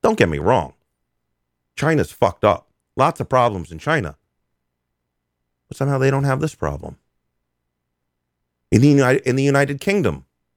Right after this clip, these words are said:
calendar year, uh, twenty fourteen,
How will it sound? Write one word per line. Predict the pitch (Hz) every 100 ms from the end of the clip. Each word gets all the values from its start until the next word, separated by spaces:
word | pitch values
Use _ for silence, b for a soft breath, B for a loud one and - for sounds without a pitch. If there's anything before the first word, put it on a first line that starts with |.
| _ _ _ _ _ _ _ _ _ _ _ _ _
calendar | - 101 95
year, | 92 90 82 78
uh, | 76 73 71
twenty | - 87
fourteen, | 76 80 71 85 69